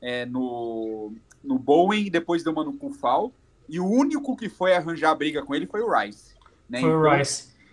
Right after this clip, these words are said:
Speaker 1: é, é o grupo, o, o que que é, cara? Técnico, grupo, é, sei lá, a, a, a cabeça de bode que tá enterrada lá no London Stadium, qual que era o problema que você, Cássio,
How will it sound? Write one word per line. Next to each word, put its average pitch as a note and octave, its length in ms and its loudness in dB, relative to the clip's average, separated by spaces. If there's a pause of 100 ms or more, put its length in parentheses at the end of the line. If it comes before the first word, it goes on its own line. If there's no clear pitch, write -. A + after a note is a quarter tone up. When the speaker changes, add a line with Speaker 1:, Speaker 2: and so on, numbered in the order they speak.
Speaker 1:
é, D3 240 -2
é F#3+ 60 6
o A#3 100 4
grupo, A#3+ 880 -2 (100)
o, F3 220 -8
o G#3 100 -6
que E4 160 -2
que C#4+ 160 -2
é, E3 120 4
cara? A#2+ 340 0 (100)
Técnico, A3 460 -4
grupo, F#3 580 -4 (300)
é, E3 100 -8 (360)
sei F#3+ 180 0
lá, D3+ 320 6
a, A2 220 -6
a, A#2 480 -2 (140)
a - 40 -12
cabeça D#3 340 -2
de - 120 -10
bode D3 380 4
que C#3 100 -8
tá C#3 180 0
enterrada C3 480 0
lá B2 140 0
no B2 120 -8
London A#2 200 -10
Stadium, D#3 420 -6
qual A#3 220 0
que A3+ 100 -6
era G#3 140 -2
o - 20 -8
problema F#3 380 -6
que G3 100 -20
você, D#3+ 460 -8
Cássio, C#3+ 520 -4